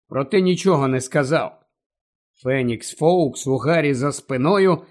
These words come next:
тихенько, м'яко й мелодійно скрикнув. Гаррі страшенно зніяковів, бо помітив,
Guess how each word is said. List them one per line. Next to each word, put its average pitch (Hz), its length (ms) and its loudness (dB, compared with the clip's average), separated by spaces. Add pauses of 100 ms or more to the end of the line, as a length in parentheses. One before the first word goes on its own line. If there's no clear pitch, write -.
(320)
тихенько, 175 640 0
м'яко 185 480 2
й 190 60 6
мелодійно 180 580 4
скрикнув. 170 640 0 (840)
Гаррі 147 280 -2
страшенно 180 640 0
зніяковів, 180 720 4 (240)
бо 131 180 -4
помітив, 131 640 -4